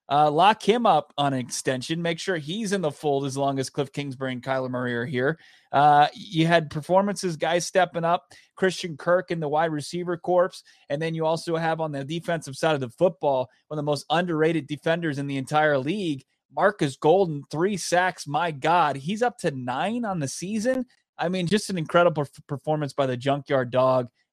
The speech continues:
Byron Murphy punched the ball out, as we said. We saw Isaiah Simmons flash in a couple spots. We had a pick from Budda Baker. Hopefully he's okay. He kinda rung his own bell right at the end of the game. But, uh,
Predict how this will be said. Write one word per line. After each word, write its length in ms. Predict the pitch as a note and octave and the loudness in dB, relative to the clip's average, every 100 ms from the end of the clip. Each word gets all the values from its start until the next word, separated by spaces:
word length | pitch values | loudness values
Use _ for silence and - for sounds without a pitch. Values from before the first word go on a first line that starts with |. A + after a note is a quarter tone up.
| - | -2
Byron 340 | D3 D#3 C3 | 0 0 -2
Murphy 420 | C3 C#3 C3+ C#3+ | -4 -4 -4 -6
punched 360 | C3+ D3+ C#3 - | -4 -4 -4 -6
the 80 | C#3 | -2
ball 220 | C3 B2+ | 0 0
out, 160 | C3 | -2
as 120 | C3 A#2+ | -2 -6
we 100 | A#2+ | -10
said. 440 | - C#3 C3 B2 - _ _ _ _ | -2 0 0 -2 -10 _ _ _ _
We 80 | C#3 | -6
saw 200 | - D3+ | 0 2
Isaiah 420 | C#3+ C3+ B2+ B2 | 2 0 -2 -4
Simmons 520 | - E3+ F3 E3+ D#3 | 0 2 2 0 -6
flash 420 | - D#3+ D#3+ D3+ | -2 2 2 0
in 40 | D#3 | -4
a 40 | |
couple 240 | E3 D#3 D3+ | -4 -4 -6
spots. 480 | - D#3+ D3+ D3 - | -2 2 4 2 0
We 80 | |
had 80 | C3 | -4
a 40 | A#2+ | 0
pick 280 | D3+ D#3 | 0 0
from 140 | - C3+ | -2 -4
Budda 240 | C3 A#2+ | -2 0
Baker. 320 | C3 D#3 D3+ | 2 2 2
Hopefully 340 | C#3 D#3+ D3+ C3+ | 2 0 -2 -4
he's 240 | C#3+ E3 | -2 2
okay. 520 | E3 D#3 D#3+ D#3 D#3 - _ _ | 2 4 2 2 0 -4 _ _
He 100 | D#3 | -4
kinda 280 | D#3 F3 D3 | 0 0 0
rung 240 | C#3 D3+ | 2 2
his 140 | D#3 D3 | 2 0
own 220 | D#3 D3 | 0 0
bell 440 | C3+ D3 D#3+ D#3+ - _ C#3+ | 4 6 6 4 -2 _ 0
right 180 | D3+ | 2
at 120 | D#3 D3+ | 2 0
the 100 | D#3 | -4
end 80 | |
of 60 | D#3 | -4
the 80 | C#3 | -4
game. 440 | C#3+ D3+ D#3+ E3 - _ _ | -4 -4 -4 -6 -10 _ _
But, 320 | - D3 - D#3 | 0 0 2 4
uh, 380 | D3+ C#3+ C#3+ | 6 8 6